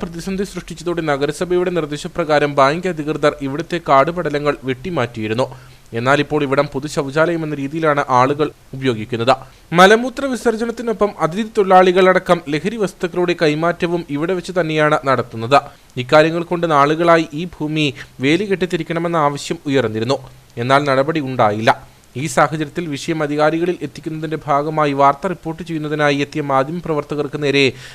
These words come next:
മദ്യപ സംഘത്തിന്റെ ആക്രമണവുമുണ്ടായി. ഈ സാഹചര്യത്തിൽ വിഷയം ഗൗരവമായി കണ്ട് ഭൂമി വേലി കെട്ടി സംരക്ഷിക്കാൻ ബാങ്ക് അധികൃതർക്ക്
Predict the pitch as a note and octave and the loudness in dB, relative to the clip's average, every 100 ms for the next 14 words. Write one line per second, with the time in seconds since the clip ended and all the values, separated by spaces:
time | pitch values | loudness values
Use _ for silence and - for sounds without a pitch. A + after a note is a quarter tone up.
0 | - C3+ C3+ F3+ F#3+ E3+ D3 C#3+ D3 C3+ | -4 0 0 -2 -6 -6 -6 -4 2 4
1 | B2+ C#3 D#3 D3 A2+ G#2+ G#2 A2+ B2+ B2+ | 4 0 -4 -2 -2 -4 2 2 2 -2
2 | - - _ _ E3 A3 A#3 G3+ G3 G3 | -18 -20 _ _ -4 0 2 2 2 -2
3 | G3+ G3+ F3 - F#3 D#3+ D#3+ F3+ F#3+ G3 | -2 -6 -4 -4 -4 -2 -2 -2 -2 -2
4 | G3 F3 E3+ C#3 D#3 F3 E3+ D#3+ F3+ F3+ | -2 0 0 0 -4 -2 0 0 -2 -6
5 | E3+ E3 E3 D3+ - - D#3+ D#3 D3+ F#3 | -6 -6 -8 -8 -6 -2 0 2 2 2
6 | F3+ C#3+ D3 D3 D#3 - | -2 -4 -6 -4 -2 6